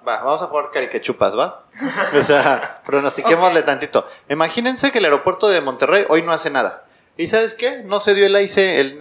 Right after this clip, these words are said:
Speaker 1: el Naim. Bueno, pues entonces, pues, ¿para qué crecemos? Pero yo creo que le están apostando a que el Naim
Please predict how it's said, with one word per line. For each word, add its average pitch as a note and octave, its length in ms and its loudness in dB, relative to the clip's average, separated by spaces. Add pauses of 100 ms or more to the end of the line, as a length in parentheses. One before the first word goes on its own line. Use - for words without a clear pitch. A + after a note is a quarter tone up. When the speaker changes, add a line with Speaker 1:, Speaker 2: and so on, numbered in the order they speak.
(140)
Speaker 1:
el C#3 140 -6
Naim. G3+ 380 -6 (180)
Bueno, G3 400 0
pues D#3 140 -2
entonces, F3+ 300 -4
pues, - 180 -8
¿para D#3+ 100 2
qué E3+ 140 -2
crecemos? F#3 520 -2 (600)
Pero E3 520 2
yo D#3+ 160 -8
creo D#3 440 2
que - 100 -6
le C3 60 -4
están D#3+ 220 -2
apostando E3+ 720 -2
a A#2+ 140 -4
que D3 80 -2
el C3+ 120 -2
Naim D3+ 480 -2